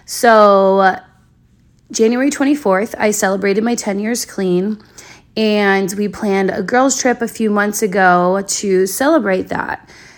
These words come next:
So all my girlfriends flew in to Florida to celebrate that with me. Some were from Arizona, some were from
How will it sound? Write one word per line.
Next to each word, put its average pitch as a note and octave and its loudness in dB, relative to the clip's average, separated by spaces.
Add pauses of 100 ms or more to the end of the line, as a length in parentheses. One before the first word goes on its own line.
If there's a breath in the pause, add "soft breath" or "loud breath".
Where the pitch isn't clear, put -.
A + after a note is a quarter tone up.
(160 loud breath)
So - -4
all A#3+ 4
my D4 6
girlfriends B3 0
flew A#3 6
in G#3 2
to G3+ 0
Florida F#3+ 2
to - -8
celebrate F#3 0
that F3+ -4
with G3+ -10
me. G3 -4 (300 loud breath)
Some A#3 -2
were G3+ 0
from F3+ -2
Arizona, B3+ 2
some G#3 -6
were F#3 -4
from F#3 -4